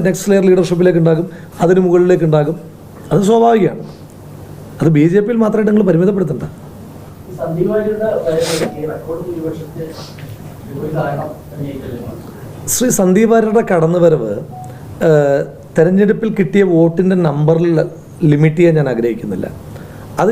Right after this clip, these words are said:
Speaker 1: ഞാൻ, ഏഹ്, ഈ തെരഞ്ഞെടുപ്പിൻ്റെ തുടക്കത്തിൽ തന്നെ നമ്മളെല്ലാവരും പറയുന്നൊരു കാര്യമുണ്ട്. ഇതൊരു വലിയ ഫൈറ്റാണ്, വർഗീയതയ്ക്കെതിരായിട്ടുള്ളൊരു വലിയ നിലപാടെടുക്കുകയാണ്. ആ വർഗീയതയ്ക്കെതിരായിട്ട് നിലപാടെടുക്കുമ്പോൾ പതിനെണ്ണായിരത്തി എണ്ണൂറ്റി നാൽപത് വോട്ടുകളുടെ ഭൂരിപക്ഷം മാത്രമല്ല നമുക്ക് ആവശ്യം, ആളുകളുടെ മനസ്സിലെ പ്രത്യയശാസ്ത്ര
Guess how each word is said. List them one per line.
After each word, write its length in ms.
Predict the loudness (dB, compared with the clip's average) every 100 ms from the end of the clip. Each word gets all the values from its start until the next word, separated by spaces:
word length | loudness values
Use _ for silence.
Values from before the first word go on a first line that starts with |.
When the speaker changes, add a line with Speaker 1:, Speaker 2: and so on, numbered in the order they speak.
| 2
Speaker 1:
ഞാൻ, 120 | 0 -2 -12 -6 2
ഏഹ്, 80 | 2
ഈ 20 | 4
തെരഞ്ഞെടുപ്പിൻ്റെ 460 | 2 2 2 2 2
തുടക്കത്തിൽ 340 | 2 2 0 0
തന്നെ 140 | 2 2
നമ്മളെല്ലാവരും 520 | 2 2 2 2 2 2
പറയുന്നൊരു 280 | 0 0 -4
കാര്യമുണ്ട്. 240 | -4 0
ഇതൊരു 140 | 2 4
വലിയ 160 | 4 2 0
ഫൈറ്റാണ്, 400 | -4 -4 -8 -8 -14 -20 -8 -2
വർഗീയതയ്ക്കെതിരായിട്ടുള്ളൊരു 1000 | 0 2 2 2 2 2 0 0 0 2
വലിയ 140 | 4 4
നിലപാടെടുക്കുകയാണ്. 640 | 4 2 2 -2 -6 -8 -10 -16 -18 -16 -6 -2
ആ 20 | 0
വർഗീയതയ്ക്കെതിരായിട്ട് 720 | 0 2 4 4 4 2 2 4
നിലപാടെടുക്കുമ്പോൾ 680 | 4 4 4 2 2 2 0 -2 -14 -20 -20 -14 -2
പതിനെണ്ണായിരത്തി 640 | 2 2 2 2 2 2 2
എണ്ണൂറ്റി 280 | 2 2 2
നാൽപത് 300 | 2 2 4
വോട്ടുകളുടെ 360 | 4 4 2 4 4
ഭൂരിപക്ഷം 440 | 4 4 2 2 0
മാത്രമല്ല 320 | 0 0 0
നമുക്ക് 200 | 0 -2
ആവശ്യം, 280 | -4 -8 -12 -14 -18 -18 -18 -18 -10 -2 0
ആളുകളുടെ 400 | 2 2 4 2 2
മനസ്സിലെ 380 | 0 2 2 2
പ്രത്യയശാസ്ത്ര 540 | 2 0 2 2 0